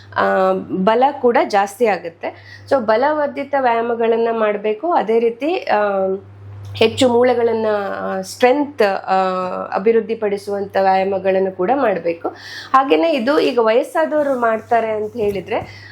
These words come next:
ಅವರು ಸರಿಯಾದ ಮಾರ್ಗದರ್ಶಕರ, ಆ,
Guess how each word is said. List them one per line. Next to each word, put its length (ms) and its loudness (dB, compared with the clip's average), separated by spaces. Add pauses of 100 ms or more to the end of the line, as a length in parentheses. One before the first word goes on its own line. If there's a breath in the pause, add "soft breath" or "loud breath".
ಅವರು 580 2
ಸರಿಯಾದ 480 0 (100)
ಮಾರ್ಗದರ್ಶಕರ, 1000 -2
ಆ, 300 2